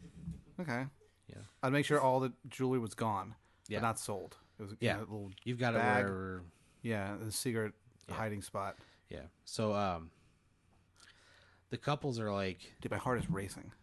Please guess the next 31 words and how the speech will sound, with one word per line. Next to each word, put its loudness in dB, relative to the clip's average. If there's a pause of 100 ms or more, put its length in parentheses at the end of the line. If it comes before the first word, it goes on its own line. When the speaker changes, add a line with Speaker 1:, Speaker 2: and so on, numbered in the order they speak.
(360)
Speaker 2:
Yeah. -6 (560)
The -4
couples 0
are, 0
like, 0
doing 0
laps, -2 (640)
right? -6 (1300)
Speaker 1:
And 6
they're, 12
Speaker 2:
Around. 6
Speaker 1:
they're 12
hoping 12
to 12
what? 12
To 4
catch 6
this 0
Speaker 2:
They're, -4
Speaker 1:
thief? 8
Speaker 2:
they're, 6
Speaker 1:
I 12
mean 12
Speaker 2:
like, 12
hoping 12
to 6
see 8
if 0
there's, 2
like, 2 (340)
somebody, 2